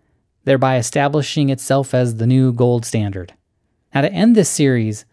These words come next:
let me share with you what Diana Furchtgott Roth, former chief economist of the U S Department of Labor, a director of Economics twenty-one, and a senior fellow at the Manhattan Institute, has to say about the supposed pay gap.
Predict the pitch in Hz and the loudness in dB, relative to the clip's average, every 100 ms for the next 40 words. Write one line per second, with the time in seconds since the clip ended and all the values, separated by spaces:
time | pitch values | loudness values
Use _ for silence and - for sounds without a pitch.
0 | _ _ _ _ - - 196 - 202 180 | _ _ _ _ -8 0 0 2 2 0
1 | 151 165 151 151 - _ _ 139 135 135 | 0 0 0 0 -6 _ _ 0 2 0
2 | - _ - 131 131 127 131 143 147 143 | -6 _ -10 -2 0 2 2 2 2 0
3 | - _ _ - 143 143 - - 131 131 | -6 _ _ -2 2 2 0 -4 -2 -4
4 | - 131 127 110 147 - - _ _ _ | -2 0 2 2 -2 -8 -20 _ _ _
5 | _ _ - 143 139 131 123 120 - 175 | _ _ -2 2 2 0 -2 -6 -6 -4
6 | - - 160 120 107 - - 117 110 117 | -6 -4 -2 -2 -4 -8 -8 -6 -4 -2
7 | 127 127 120 127 139 131 120 113 120 135 | 2 0 -2 -4 -4 -2 -2 -2 0 0
8 | 165 - _ _ _ _ 131 131 135 139 | -2 -4 _ _ _ _ 0 0 2 0
9 | 120 127 - 131 127 120 - - 135 123 | 0 0 0 -2 -2 -6 -6 -2 0 0
10 | 131 135 120 117 110 - 151 139 127 - | 0 0 0 -2 -4 -2 0 2 0 -2
11 | 127 123 120 120 117 113 127 156 127 110 | 0 0 -2 -2 -2 -2 -2 -2 -2 -4
12 | - 107 - 110 123 _ _ _ _ _ | -6 -8 -6 -6 -6 _ _ _ _ _
13 | - 165 139 123 170 151 131 131 127 - | -4 -2 -2 -2 2 2 2 0 -2 -4
14 | 117 120 127 127 117 - 120 110 101 151 | -6 -2 0 0 0 -2 -4 -4 -6 -12